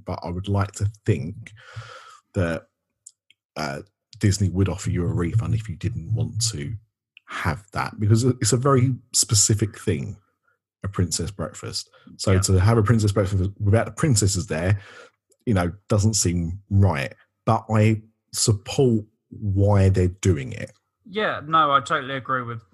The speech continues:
Speaker 2: with why they're doing it. I just, I think things could have been better communicated
Speaker 1: Yes.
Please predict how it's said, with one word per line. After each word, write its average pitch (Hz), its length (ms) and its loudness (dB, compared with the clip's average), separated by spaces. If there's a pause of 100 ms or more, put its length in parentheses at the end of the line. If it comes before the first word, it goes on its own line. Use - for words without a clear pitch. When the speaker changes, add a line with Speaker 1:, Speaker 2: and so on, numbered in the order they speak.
Speaker 2:
with 135 320 -8
why 131 180 6
they're 123 140 2
doing 117 320 0
it. 117 100 2
I 107 140 2
just, 117 320 -6 (240)
I 131 100 -2
think 143 360 -10 (180)
things 139 260 -12
could - 140 -12
have 127 60 -8
been 123 200 -8
better 117 300 -8
communicated 120 880 -8 (1600)
Speaker 1:
Yes. - 380 -6